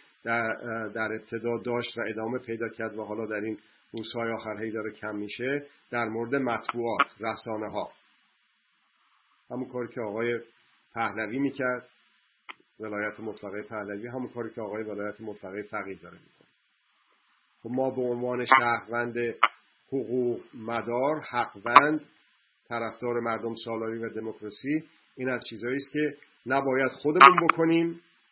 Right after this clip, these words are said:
در رسانه‌های اجتماعی و شبکه‌بندی‌های اجتماعی که داریم، توهین و تخریب و دروغ و اغراق، حتی سانسور نباید بکنیم. از همین الان اینو می‌شه تمرین کرد. نباید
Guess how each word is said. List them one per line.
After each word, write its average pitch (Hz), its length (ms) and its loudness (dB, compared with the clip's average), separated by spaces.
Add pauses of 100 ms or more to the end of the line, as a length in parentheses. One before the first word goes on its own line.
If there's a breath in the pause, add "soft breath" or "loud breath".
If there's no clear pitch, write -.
در 127 120 4
رسانه‌های 127 640 0
اجتماعی 120 540 0
و 120 80 -2 (340)
شبکه‌بندی‌های 117 600 -2
اجتماعی 117 400 -6
که 113 140 -8
داریم، 117 460 -4 (800)
توهین 131 480 0
و 131 80 2 (100)
تخریب 120 460 0
و 120 120 0
دروغ 117 460 8
و 120 200 0
اغراق، 143 520 6
حتی 127 280 4 (720)
سانسور 151 640 2 (1400)
نباید 160 340 6
بکنیم. 156 280 4
از 143 200 4
همین 185 220 6
الان 160 380 6
اینو 147 260 4
می‌شه 123 220 -4
تمرین 107 420 -6
کرد. 104 240 -6 (340 soft breath)
نباید 170 400 8